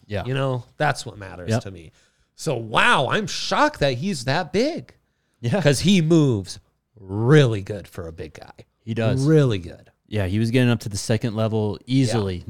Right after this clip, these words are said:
Speaker 2: Yeah. Yeah.
Speaker 1: uh, chipping on double teams, moving up. There were some times in pass pro he got a little over, overextended, but, I mean, the guy moves
Speaker 2: Yeah.
Speaker 1: very well, like you said.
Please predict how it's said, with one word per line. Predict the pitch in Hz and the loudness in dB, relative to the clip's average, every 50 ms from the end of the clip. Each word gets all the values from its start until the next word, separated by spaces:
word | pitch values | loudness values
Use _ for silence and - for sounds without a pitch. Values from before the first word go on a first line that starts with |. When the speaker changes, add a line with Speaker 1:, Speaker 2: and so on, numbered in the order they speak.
| - - | -10 -6
Speaker 2:
Yeah. | 104 | -4
Yeah. | 101 101 | -2 -2
Speaker 1:
uh, | 98 98 98 | -2 -2 -2
chipping | 98 - - 123 - 127 127 | -4 -4 -4 -4 -2 -2 -2
on | 120 117 113 | -2 -2 -2
double | 98 - - 107 113 110 | 0 -2 -2 -2 -2 -4
teams, | 104 - 113 107 104 95 92 | -4 -4 -4 -4 -4 -4 -2
moving | 110 110 107 98 107 104 | -2 -2 -2 -2 -2 -2
up. | 104 107 107 - _ - _ _ _ _ _ _ _ _ - | -2 -2 -4 -4 _ -16 _ _ _ _ _ _ _ _ -2
There | 147 175 | 2 2
were | 190 | 2
some | 170 - 190 170 170 160 | 4 4 2 2 2 0
times | - 160 160 151 147 | 0 -2 -2 -2 -2
in | 147 143 | -6 -6
pass | - 156 139 139 - - | -4 -4 -4 -4 -4 -6
pro | - 160 180 | -6 -6 -6
he | 208 | -4
got | 226 214 | -4 -4
a | 202 | -4
little | 180 170 160 147 135 127 | -2 -2 0 0 0 0
over, | 123 120 113 107 113 113 113 113 110 107 _ _ _ _ _ _ _ _ _ _ | 0 -2 -2 -4 -6 -6 -6 -6 -8 -10 _ _ _ _ _ _ _ _ _ _
overextended, | 151 139 127 113 - - - - - 107 98 98 98 110 120 131 120 | -8 -6 -6 -6 -4 -6 -8 -6 -6 -6 -6 -4 -4 -4 -4 -2 -2
but, | 117 120 110 | -2 0 0
I | - | 0
mean, | 135 143 147 151 | 0 0 0 -2
the | 147 | 0
guy | 110 123 120 170 185 | 0 2 2 2 4
moves | 123 - | 4 4
Speaker 2:
Yeah. | - - 120 - - - - | 4 2 2 -2 -8 -6 -4
Speaker 1:
very | 113 117 135 151 | 0 2 2 4
well, | 143 123 151 208 - | 4 4 4 2 2
like | 92 82 - - | 0 -4 -8 -10
you | 120 107 | -10 -8
said. | - 180 208 - | -6 -8 -8 -8